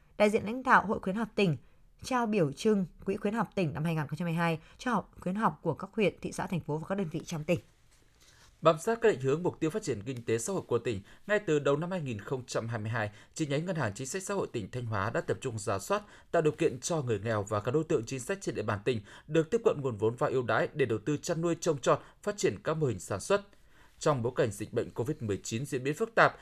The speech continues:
Speaker 2: chi nhánh Ngân hàng Chính sách Xã hội tỉnh Thanh Hóa đã linh hoạt, chủ động trong việc huy động nguồn vốn, đồng thời thực hiện phương châm giao dịch tại nhà, giải ngân tại xã,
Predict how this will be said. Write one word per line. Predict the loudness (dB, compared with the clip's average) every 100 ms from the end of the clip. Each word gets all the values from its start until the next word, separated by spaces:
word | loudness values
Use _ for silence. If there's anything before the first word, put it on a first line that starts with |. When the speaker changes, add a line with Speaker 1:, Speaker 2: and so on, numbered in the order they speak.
| -18 -6
Speaker 2:
chi | -2
nhánh | -2 -2
Ngân | -2
hàng | -2
Chính | -4 -8
sách | -8
Xã | -4
hội | -2 -2
tỉnh | -4 -4
Thanh | -4
Hóa | 0 0 0 -4 -6
đã | 0 0
linh | 0 0
hoạt, | 2 2 -2 -4
chủ | 2
động | 4 4
trong | 2 0
việc | 0 0
huy | 0
động | 0 -2
nguồn | -4
vốn, | 0 0 0 -4 -4
đồng | 0 2
thời | 4 4
thực | 4 0
hiện | -2 0
phương | -2
châm | 2 0 2
giao | 0 0
dịch | -2 -2
tại | -2
nhà, | 2 0 0 -10
giải | -2 0
ngân | 2 0 0
tại | 0
xã, | 4 2